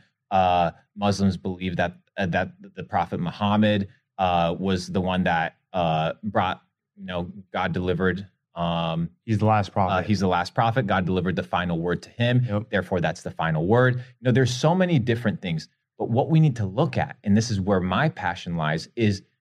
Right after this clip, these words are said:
Speaker 1: what do all these wise texts and what do all these wise people, uh, that are, whether it's through God or whatever you wanna call it, what do they all have in common?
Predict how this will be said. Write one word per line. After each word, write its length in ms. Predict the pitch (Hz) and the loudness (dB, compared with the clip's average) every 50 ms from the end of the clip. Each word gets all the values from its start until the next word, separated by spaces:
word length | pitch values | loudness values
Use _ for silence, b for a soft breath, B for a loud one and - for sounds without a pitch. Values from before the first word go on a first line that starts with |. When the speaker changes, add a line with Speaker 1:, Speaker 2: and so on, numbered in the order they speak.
| _ _ _ _ _ _ _ _ _ _ | _ _ _ _ _ _ _ _ _ _
Speaker 1:
what 240 | 110 123 - - - | 0 0 0 0 2
do 200 | - 196 - - | 0 0 0 0
all 220 | - 110 110 117 120 | 2 2 4 4 4
these 220 | 120 120 104 - | 2 2 0 0
wise 340 | 95 95 87 87 87 87 - | 0 0 2 0 0 -2 -6
texts 460 | - - 131 - 127 - - - - - | -4 0 0 0 0 -2 -10 -12 -8 -4
and 160 | 110 104 101 | -4 -4 -2
what 160 | 120 135 123 | -2 -4 -4
do 160 | 127 131 120 - | -4 -8 -10 -6
all 260 | - 98 98 101 104 101 | -2 2 2 2 4 4
these 240 | 101 101 95 90 | 2 2 0 0
wise 380 | 87 87 85 85 82 87 85 - | -2 0 0 0 0 0 -4 -8
people, 520 | _ - 101 98 92 - 85 82 78 78 _ _ _ _ _ _ _ _ _ _ - | _ -2 -2 -2 -2 -2 -8 -10 -10 -14 _ _ _ _ _ _ _ _ _ _ -2
uh, 180 | 92 90 87 | 0 2 2
that 160 | 85 82 92 90 | 2 2 0 0
are, 180 | 87 85 - - _ _ _ _ _ _ _ _ _ _ _ _ _ _ _ _ _ - | 0 -2 -4 -10 _ _ _ _ _ _ _ _ _ _ _ _ _ _ _ _ _ -10
whether 220 | 101 95 87 82 | -6 -4 -4 -4
it's 140 | 82 - - | -4 -6 -6
through 180 | - 92 82 | -4 -4 -2
God 360 | 73 101 101 104 104 104 107 101 | 0 2 2 4 4 4 4 2
or 60 | 92 | 2
whatever 240 | 87 90 90 90 87 | 2 2 0 0 0
you 80 | 85 | -2
wanna 160 | 80 82 82 | -2 -2 -4
call 240 | - - 113 113 98 | -2 0 0 2 2
it, 120 | 90 90 - _ - | 0 -2 -6 _ -4
what 160 | 127 147 151 | -2 -2 0
do 100 | - 151 | 2 2
they 120 | 127 120 113 | 4 4 4
all 140 | 110 110 | 4 2
have 220 | 107 101 107 98 95 | 2 0 -2 -2 0
in 140 | 90 85 82 | -2 -4 -4
common? 420 | - - 78 67 58 53 57 - | -8 -12 -12 -10 -10 -12 -12 -16